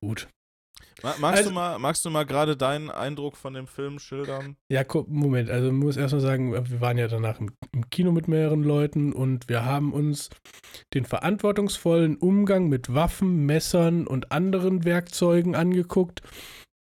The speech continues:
Speaker 1: den man dann dreistündig eigentlich als, äh, Empfehlung und Nicht-Empfehlung, was man damit tun kann. Äh, also eigentlich ein Aufklärungsfilm.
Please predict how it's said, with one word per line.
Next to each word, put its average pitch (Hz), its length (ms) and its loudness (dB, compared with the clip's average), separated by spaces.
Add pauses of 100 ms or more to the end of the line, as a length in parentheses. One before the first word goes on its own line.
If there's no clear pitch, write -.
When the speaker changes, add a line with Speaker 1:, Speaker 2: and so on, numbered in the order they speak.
Speaker 1:
den 151 200 0
man 143 160 4
dann 139 180 0
dreistündig 170 920 2
eigentlich 151 540 0
als, 139 420 0
äh, 127 560 0 (240)
Empfehlung 185 580 2
und 147 140 2
Nicht-Empfehlung, 165 600 0
was 156 180 -2
man 156 120 2
damit 143 260 0
tun 170 220 2
kann. 120 340 -4 (640)
Äh, 131 340 -2 (680)
also 151 180 0
eigentlich 165 340 2
ein 147 60 -4
Aufklärungsfilm. 113 1000 -2